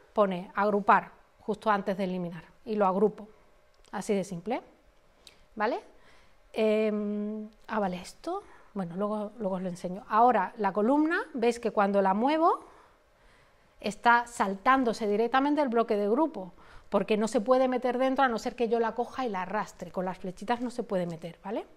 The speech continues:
Entonces, así se desagrupa, lo mismo, lo mismo que es agrupar, es desagrupar y ya está. Así se agrupan. ¿Por qué agrupamos grupos? ¿De qué nos va a servir?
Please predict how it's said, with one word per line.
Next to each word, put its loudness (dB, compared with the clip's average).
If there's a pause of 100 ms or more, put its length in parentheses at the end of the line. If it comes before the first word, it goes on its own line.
(720)
Entonces, -2
así 2
se 2
desagrupa, 2
lo 2
mismo, 0
lo -4
mismo -2
que -2
es -2
agrupar, 2
es -4
desagrupar 2 (920)
y 2 (680)
ya -4
está. -6 (720)
Así -4
se -6
agrupan. -8
¿Por 2
qué 2
agrupamos 2
grupos? -10
¿De -8
qué 0
nos 0
va 2
a 0
servir? -8